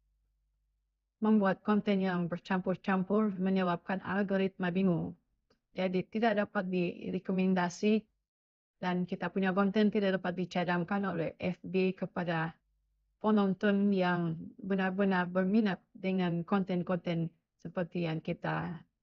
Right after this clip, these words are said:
keluarkan itu. Apakah yang kita maksudkan dengan algoritma itu? Algoritma ini adalah satu sistem penyiaran konten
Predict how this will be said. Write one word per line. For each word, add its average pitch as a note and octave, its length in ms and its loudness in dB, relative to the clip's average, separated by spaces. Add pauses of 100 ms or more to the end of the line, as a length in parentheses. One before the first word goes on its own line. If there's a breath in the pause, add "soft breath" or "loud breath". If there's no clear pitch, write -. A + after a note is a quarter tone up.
(100)
keluarkan F#3 560 2
itu. E3 240 -6 (1040)
Apakah G#3+ 480 2
yang F3+ 320 2
kita F3 320 -4
maksudkan F3+ 560 -4
dengan F3+ 240 0 (240)
algoritma F3+ 880 0
itu? - 160 -10 (640)
Algoritma G#3+ 640 2
ini A#3 160 4
adalah F#3+ 320 0
satu F#3 240 -4
sistem F#3 720 -4 (640)
penyiaran F#3 640 0 (640)
konten F#3+ 400 0